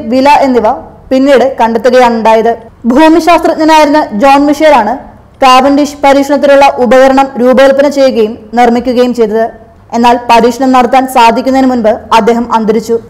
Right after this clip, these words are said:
ഉപകരണം കാവൻഡിഷിന് എത്തിച്ചു കൊടുക്കപ്പെടുകയും ആയിരത്തി എഴുന്നൂറ്റി തൊണ്ണൂറ്റിയേഴ് തൊണ്ണൂറ്റിയെട്ടിൽ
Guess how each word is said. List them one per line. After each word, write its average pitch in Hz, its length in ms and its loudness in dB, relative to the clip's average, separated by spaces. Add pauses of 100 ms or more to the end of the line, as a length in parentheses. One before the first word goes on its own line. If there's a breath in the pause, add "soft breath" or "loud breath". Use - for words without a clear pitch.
(140)
ഉപകരണം 302 560 2 (160)
കാവൻഡിഷിന് 294 580 0 (180)
എത്തിച്ചു 277 240 -2
കൊടുക്കപ്പെടുകയും 262 640 0 (540)
ആയിരത്തി 254 260 2
എഴുന്നൂറ്റി 277 280 0
തൊണ്ണൂറ്റിയേഴ് 269 560 0 (160)
തൊണ്ണൂറ്റിയെട്ടിൽ 262 540 0